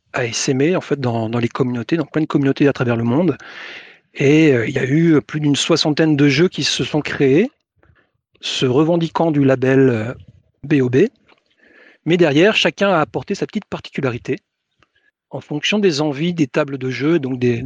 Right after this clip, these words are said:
des, des auteurs des jeux. Vraiment le, le cœur de B O B, c'est vraiment ça, c'est vraiment, euh, la communauté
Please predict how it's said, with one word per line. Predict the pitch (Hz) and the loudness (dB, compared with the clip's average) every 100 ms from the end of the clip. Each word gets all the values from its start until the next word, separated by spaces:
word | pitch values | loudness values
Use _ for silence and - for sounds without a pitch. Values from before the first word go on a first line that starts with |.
| 147 | -10
des, | 151 135 135 131 | -10 -8 -8 -6
des | 139 131 | -4 -2
auteurs | 139 143 | -2 -2
des | 117 | -4
jeux. | 117 131 - _ _ _ _ _ _ _ _ | -6 -10 -14 _ _ _ _ _ _ _ _
Vraiment | 143 147 170 196 | -2 2 4 6
le, | 165 135 135 | 6 6 4
le | 135 143 | 2 0
cœur | - 196 196 | 2 4 4
de | 170 | 4
B | 147 156 | 2 4
O | 156 | 4
B, | 143 175 | 4 4
c'est | 190 135 | 2 -2
vraiment | 143 131 | -2 -4
ça, | 120 131 143 | -4 -4 -2
c'est | 165 131 | -4 -6
vraiment, | 120 131 143 165 165 | -4 -2 0 -2 -2
euh, | 131 131 127 127 - 131 131 _ _ _ _ _ - | -6 -6 -8 -10 -12 -16 -18 _ _ _ _ _ -4
la | 151 | -2
communauté | 156 156 160 147 - 151 190 | 0 2 2 0 0 0 0